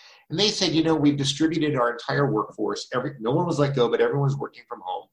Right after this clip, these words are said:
And we kinda like this. And we think we can probably go back to leasing about a million and a half dollars of floor space. And when we need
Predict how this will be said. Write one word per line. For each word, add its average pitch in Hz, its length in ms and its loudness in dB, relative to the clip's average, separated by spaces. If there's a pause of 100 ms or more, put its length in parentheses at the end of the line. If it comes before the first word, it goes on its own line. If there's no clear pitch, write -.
(340)
And 185 100 -4
we 170 80 -8
kinda 190 180 -2
like 196 260 2
this. 117 260 -2 (340)
And 175 80 -4
we 196 140 2
think 185 280 -2
we 190 100 -4
can 156 180 -4
probably 185 480 0
go 151 180 2
back 123 480 -4 (840)
to 147 100 -4
leasing 151 440 0
about 139 260 2
a 135 100 0
million 147 300 0
and 139 100 -2
a 135 40 2
half 139 420 -4
dollars 107 680 -4
of 107 220 -6
floor 98 240 -4
space. - 720 -8 (340)
And 139 160 2
when 151 160 4
we 151 140 2
need 151 760 2